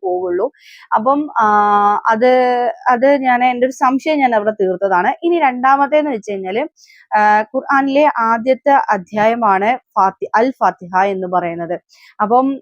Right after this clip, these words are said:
ആ, ഞാന്, ആ, എൻ്റെ ജീവിതത്തിൽ അല്ലെങ്കിൽ എനിക്ക് ഏറ്റവും കൂടുതൽ ഇങ്ങനെ,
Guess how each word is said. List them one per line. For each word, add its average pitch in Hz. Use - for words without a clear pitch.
ആ, 214
ഞാന്, 233
ആ, 226
എൻ്റെ 247
ജീവിതത്തിൽ 254
അല്ലെങ്കിൽ 220
എനിക്ക് 220
ഏറ്റവും 277
കൂടുതൽ 226
ഇങ്ങനെ, 220